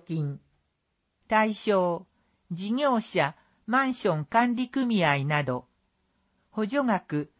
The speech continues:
設置費用の五分の四、上限額あり。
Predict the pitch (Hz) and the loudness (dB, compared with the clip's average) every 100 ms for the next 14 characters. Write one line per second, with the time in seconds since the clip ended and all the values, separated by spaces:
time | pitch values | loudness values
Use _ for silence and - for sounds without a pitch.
0 | _ - 233 220 - 294 285 302 285 202 | _ -2 -2 -2 -6 -6 -2 -2 0 0
1 | 165 156 151 147 165 170 233 220 208 196 | 0 -2 -4 -4 -4 -2 -2 0 2 0
2 | 180 160 120 - _ _ _ 160 208 247 | 0 -4 -8 -14 _ _ _ -6 -2 0
3 | 247 254 202 156 135 - 147 156 143 123 | 2 2 0 0 -2 -2 0 0 0 -4